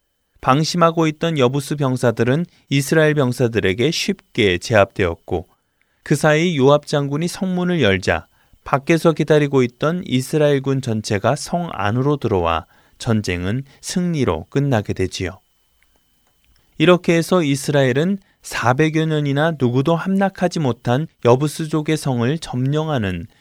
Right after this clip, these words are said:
큰 기쁨을 맛보게 되는데요. 이것을 기념하여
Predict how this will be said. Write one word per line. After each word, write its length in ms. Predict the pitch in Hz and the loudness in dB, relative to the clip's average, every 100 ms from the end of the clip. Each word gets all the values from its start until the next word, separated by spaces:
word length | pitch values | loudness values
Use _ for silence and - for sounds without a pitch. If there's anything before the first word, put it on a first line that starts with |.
| _ | _
큰 300 | - - 175 | -10 -6 -4
기쁨을 640 | 170 - - - 131 101 90 | -4 -6 -6 -4 -2 -2 -2
맛보게 440 | 90 - 104 107 | -4 -4 -4 -2
되는데요. 640 | 95 87 82 82 85 107 123 _ _ _ _ _ _ _ - | -2 -2 -6 -6 -4 -4 -6 _ _ _ _ _ _ _ -2
이것을 380 | 160 175 175 208 | 2 4 4 0
기념하여 800 | - 143 131 107 90 95 151 | 0 0 2 2 2 0 -2